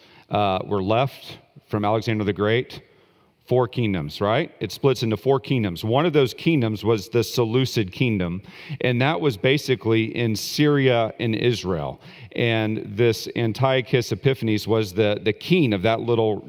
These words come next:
dynasty, that little region. And he began a persecution of the Jews. He killed over eighty thousand Jews. Uh, women, children,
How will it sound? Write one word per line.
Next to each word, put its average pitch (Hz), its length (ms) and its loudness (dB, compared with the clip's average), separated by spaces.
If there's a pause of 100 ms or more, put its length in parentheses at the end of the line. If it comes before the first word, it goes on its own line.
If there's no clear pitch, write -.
dynasty, 120 440 -2
that 101 200 0
little 104 240 0
region. 98 500 -2 (320)
And 120 100 0
he 143 140 2
began 156 320 2
a 120 40 0
persecution 127 760 -2
of 104 120 -2
the 101 80 -2
Jews. 101 300 -2
He 101 100 -6
killed - 260 -2
over 104 240 0
eighty 107 180 2
thousand 92 480 -4
Jews. 76 540 -8 (420)
Uh, 104 300 0
women, 127 420 2
children, 110 600 0